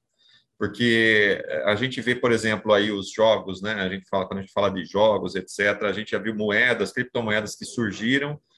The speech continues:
passaram três, quatro, cinco semanas e, pum, desapareceu. Né? Então, como não é um mercado regulado ainda, o de criptomoedas, ele, ele tem o seu risco.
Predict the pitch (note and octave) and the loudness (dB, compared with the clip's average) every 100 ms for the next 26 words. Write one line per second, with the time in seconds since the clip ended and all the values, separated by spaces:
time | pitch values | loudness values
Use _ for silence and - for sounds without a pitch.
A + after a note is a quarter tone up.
0 | _ _ G#2+ - B2 B2 A#2 B2 C3 B2+ | _ _ -2 2 4 2 0 0 0 0
1 | - B2 A#2 - G2 - C#3+ C#3+ C3 C3 | 0 2 4 2 -10 -8 -8 -8 -6 -4
2 | A2+ A#2+ C#3+ C#3 C3 B2+ - C#3 G2 F#2+ | 0 0 0 -2 -4 -4 2 2 2 -2
3 | G2 A2+ A#2+ A2+ - F#2+ E2+ - _ _ | -2 0 2 0 0 -4 -4 -6 _ _
4 | _ _ _ _ G#2 A2 A2+ A2 G#2+ G#2+ | _ _ _ _ 0 2 4 2 2 0
5 | D3 D3+ G3+ F#3 C#3 A#2 A2 G#2 G2 F#2 | 0 0 -2 -2 -2 -2 -2 -2 -4 -2
6 | G#2 G2 F#2+ G#2 G2+ F2+ F2+ A#2+ - - | 0 0 0 -6 -6 -4 -2 -2 -2 -12
7 | _ _ _ _ - _ _ G2 F#2+ B2+ | _ _ _ _ -20 _ _ 0 2 2
8 | C#3+ G2+ F2+ F#2+ - G2+ F#2 F#2+ G2 - | -2 -2 -2 -4 -8 -6 -6 -4 -4 -4
9 | F#2 F2+ F#2+ A2 G2 F#2 G#2 A#2+ B2 - | -4 0 2 2 0 0 0 -2 -2 -4
10 | G#2 G#2+ G#2 G2+ C#3 D#3+ A#2 G#2 - | -4 -2 -4 -2 -2 0 0 -4 -8